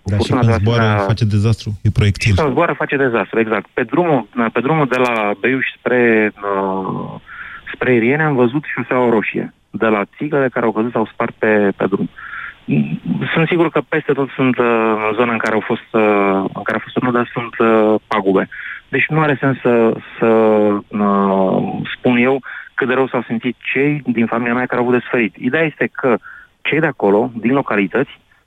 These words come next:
Speaker 2: uh, din localitățile afectate, s-au ajutat între ei.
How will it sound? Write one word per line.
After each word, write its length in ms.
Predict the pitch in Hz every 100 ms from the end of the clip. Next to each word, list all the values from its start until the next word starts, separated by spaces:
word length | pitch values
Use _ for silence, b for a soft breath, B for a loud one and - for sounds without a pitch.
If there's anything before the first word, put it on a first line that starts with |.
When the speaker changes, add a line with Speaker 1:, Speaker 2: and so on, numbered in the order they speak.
| _
Speaker 2:
uh, 460 | 120 113 107 104 107
din 120 | 110
localitățile 460 | 107 110 123 -
afectate, 500 | 123 101 - 131 156 139
s-au 160 | 143 147
ajutat 320 | 139 127 135
între 240 | 127 120 104
ei. 200 | 90